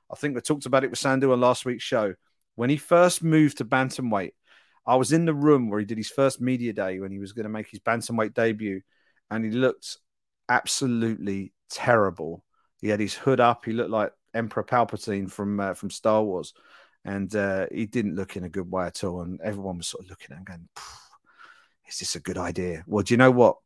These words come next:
He's doing bloody well at a hundred thirty-five pounds. And, uh, it looks like a title fight might not be out of reach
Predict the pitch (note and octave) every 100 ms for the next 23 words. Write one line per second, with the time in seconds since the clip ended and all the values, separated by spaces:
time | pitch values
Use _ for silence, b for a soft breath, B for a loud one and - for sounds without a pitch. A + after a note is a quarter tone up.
0 | _ _ - F2+ - G#2+ G2 F2+ - A#2
1 | A#2 A2+ G#2+ G2+ F2 E2 F#2 F2 G2+ -
2 | F3+ C#3+ D3 B2+ - B2+ A#2 A#2+ B B
3 | B B A#2 A2 A2 G#2 A2+ G#2+ A2 G#2+
4 | - A#2+ A2+ - A#2 - - A#2+ - A2+
5 | - G2+ A2 C3 C#3 A2 A#2 G2+ A2 G#2+
6 | E2+ G2+ G#2+ G2 - -